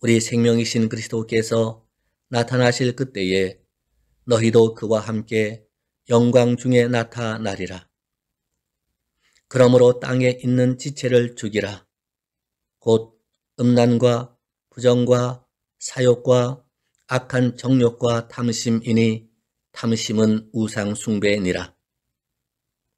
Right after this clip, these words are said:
이것들로 말미암아 하나님의 진노가 임하느니라. 너희도 전에 그 가운데 살 때에는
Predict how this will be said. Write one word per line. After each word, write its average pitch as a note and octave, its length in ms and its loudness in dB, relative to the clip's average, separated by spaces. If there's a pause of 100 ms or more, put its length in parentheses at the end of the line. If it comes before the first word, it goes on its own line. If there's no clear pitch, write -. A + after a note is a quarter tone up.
(280)
이것들로 B2 520 6
말미암아 B2 680 0
하나님의 B2+ 680 -2
진노가 B2 600 -2
임하느니라. G2+ 800 -2 (1300)
너희도 A#2 380 6
전에 A2+ 380 0
그 A2+ 260 -4
가운데 A2 480 -2
살 G#2+ 240 -8
때에는 G#2+ 640 -4